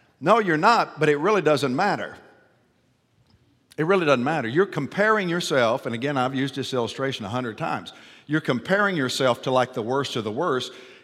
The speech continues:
and if you're not careful, you'll walk away thinking, "I'm a pretty good guy, pretty good gal," right? Well, you're comparing yourself to the wrong standard. The standard to which you and I are to compare ourselves is the perfect holiness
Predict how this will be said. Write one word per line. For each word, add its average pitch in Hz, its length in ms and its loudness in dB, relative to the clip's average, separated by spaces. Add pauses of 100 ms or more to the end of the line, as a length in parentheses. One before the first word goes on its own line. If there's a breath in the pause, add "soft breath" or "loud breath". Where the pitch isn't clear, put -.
(180 loud breath)
and 123 400 -2
if 135 140 -6
you're 123 120 -2
not 147 280 0
careful, 175 460 -2
you'll 160 200 -2
walk 147 260 2
away 151 260 -2
thinking, 120 460 -6
"I'm 170 140 -4
a - 20 -12
pretty 120 240 -8
good 131 220 -8
guy, 160 400 -4 (1500)
pretty 175 180 0
good 135 220 -2
gal," 139 440 0 (140)
right? 113 360 -2
Well, 147 140 -4
you're 160 120 -2
comparing 185 440 -2
yourself 135 380 -2
to 139 100 -4
the 120 100 -4
wrong 120 300 -2
standard. 175 560 -6 (1040 soft breath)
The 117 80 -10
standard 165 720 0 (360)
to 180 120 0
which 151 280 0
you 180 180 0
and 156 80 2
I 151 160 4
are 123 100 -2
to - 140 -10
compare 170 480 -2
ourselves 117 520 0
is 135 180 -2
the 131 100 -6
perfect 185 560 -6
holiness 127 800 -2